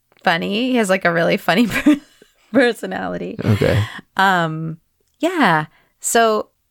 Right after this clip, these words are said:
Speaker 1: I think I would be starstruck if I ever saw Meryl Streep in person.
Speaker 2: Meryl
Speaker 1: I think I would
Speaker 2: Streep.
Speaker 1: probably, like,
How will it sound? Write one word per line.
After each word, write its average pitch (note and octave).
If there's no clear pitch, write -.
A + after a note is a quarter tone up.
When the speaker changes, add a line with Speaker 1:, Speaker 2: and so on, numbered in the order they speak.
Speaker 1:
I F#3
think C#4
I F3+
would F3+
be E3+
starstruck E3
if F3
I E3
ever D#3+
saw D3
Meryl D3+
Streep D#3
in G3
person. G3
Speaker 2:
Meryl F3
Speaker 1:
I -
think F3+
I E3+
would D#3
Speaker 2:
Streep. -
Speaker 1:
probably, D#3+
like, D#3